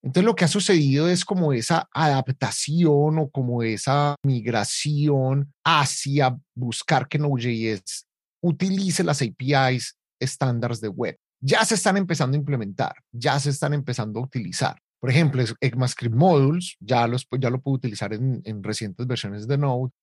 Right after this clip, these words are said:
pero hay una fragmentación en el ecosistema, porque hay librerías que están en Require, hay librerías que están en Common, entonces a veces tengo conflictos utilizando una o la otra, entonces todavía le falta mucho camino para poder seguir creciendo,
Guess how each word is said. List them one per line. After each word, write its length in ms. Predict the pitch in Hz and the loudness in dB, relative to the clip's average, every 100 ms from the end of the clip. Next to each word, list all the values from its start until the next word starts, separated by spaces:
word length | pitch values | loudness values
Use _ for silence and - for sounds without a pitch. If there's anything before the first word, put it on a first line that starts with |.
| - | 2
pero 240 | 254 226 | 4 6
hay 140 | 208 | 4
una 140 | 196 214 | 4 2
fragmentación 800 | 185 143 143 131 131 123 117 123 | 2 2 2 2 0 -2 -2 -2
en 100 | 127 | -4
el 100 | 110 | -4
ecosistema, 840 | - 95 - - - 254 139 - _ _ | -8 -10 -8 -6 0 0 0 -6 _ _
porque 200 | - - | -8 0
hay 60 | 135 | 2
librerías 460 | 170 156 135 147 | 4 4 4 2
que 100 | 143 | 0
están 260 | 139 123 117 | -2 0 -2
en 100 | 127 | -2
Require, 540 | 135 - 139 123 123 - | -2 2 2 2 0 -4
hay 200 | 127 127 | -2 0
librerías 520 | 123 127 110 107 113 | 0 -2 -2 -4 -4
que 80 | - | -6
están 200 | 113 107 | -8 -8
en 100 | 113 | -8
Common, 500 | 123 151 127 127 131 _ _ _ | -4 -2 0 -2 -4 _ _ _
entonces 240 | _ 123 123 | _ -2 0
a 40 | |
veces 280 | 117 110 120 | 2 -2 -4
tengo 240 | 123 117 | -4 -6
conflictos 500 | 117 107 123 117 127 | -8 -8 -8 -8 -8
utilizando 560 | 117 117 110 117 110 110 | -8 -8 -8 -6 -6 -4
una 360 | 135 127 120 123 | -2 0 -2 -2
o 20 | |
la 180 | 123 135 | 2 2
otra, 420 | 131 117 - 127 | 2 0 -2 -2
entonces 580 | 117 113 113 156 175 - _ | -2 -4 -2 0 0 -4 _
todavía 400 | 202 220 240 254 | 0 2 4 4
le 120 | 233 | 4
falta 320 | 196 170 143 | 4 4 4
mucho 440 | 202 208 202 180 202 | 2 2 2 0 -2
camino 400 | 165 135 131 151 | 0 0 0 0
para 240 | 160 131 | 2 2
poder 680 | 127 120 113 113 110 107 90 _ _ | 0 -2 -2 -2 -2 -4 -6 _ _
seguir 500 | - - 143 165 151 | -4 0 2 4 2
creciendo, 760 | - 165 160 - 190 98 90 76 | 2 2 2 0 0 -2 -4 -8